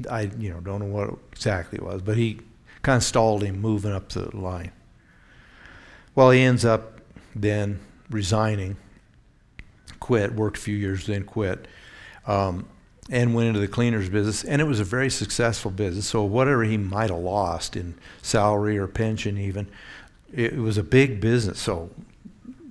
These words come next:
there, there was no reason in the world for him to,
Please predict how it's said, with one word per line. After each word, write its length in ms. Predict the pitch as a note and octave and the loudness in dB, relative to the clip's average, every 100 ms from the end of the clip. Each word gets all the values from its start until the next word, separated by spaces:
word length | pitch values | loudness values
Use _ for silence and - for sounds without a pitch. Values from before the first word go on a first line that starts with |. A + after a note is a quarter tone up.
| - | -2
there, 180 | B2 A#2 | 0 2
there 160 | B2 | 2
was 140 | A2 G#2+ | 2 6
no 160 | E3+ | 6
reason 360 | D#3 E3+ D#3 A#2+ | 8 6 4 2
in 40 | |
the 80 | G#2 | 2
world 440 | A2 C3+ F2 E2 - - - | 4 4 4 -2 -10 -18 -12
for 100 | - | -10
him 320 | - C#3 B2+ B2 | 0 2 2 0
to, 280 | G#2+ F#2 | -4 -4